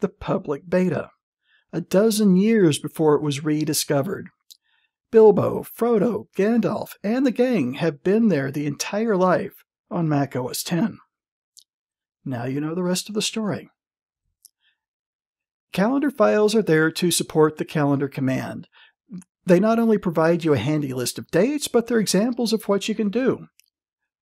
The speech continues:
First, let's see what else we can find in addition to the Lord of the Rings. I'm going to list the contents of the U S R Share Calendar directory. We see over thirty calendars, some of which are in various languages.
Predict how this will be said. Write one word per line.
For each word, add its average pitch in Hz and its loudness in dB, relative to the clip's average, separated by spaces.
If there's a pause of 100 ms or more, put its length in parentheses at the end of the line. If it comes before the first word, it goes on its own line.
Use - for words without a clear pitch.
First, 220 0
let's 226 2
see 285 0
what 220 4
else 202 2
we 214 0
can 170 0
find 165 0
in 175 -2
addition 170 0
to 180 -4
the 165 0
Lord 135 2
of 143 -2
the 135 -4
Rings. 131 -2 (320)
I'm 233 2
going 226 4
to 156 2
list 165 2
the 349 -4
contents 165 -2
of 151 -2
the 143 0
U 214 2
S 254 -2
R 147 0
Share 165 -2 (120)
Calendar 160 -2
directory. 110 -12 (1080)
We 196 0
see 226 2
over 214 6
thirty 202 2
calendars, 185 -2
some 233 0
of 247 -4
which 226 2
are 190 2
in 170 0
various 165 0
languages. 151 -4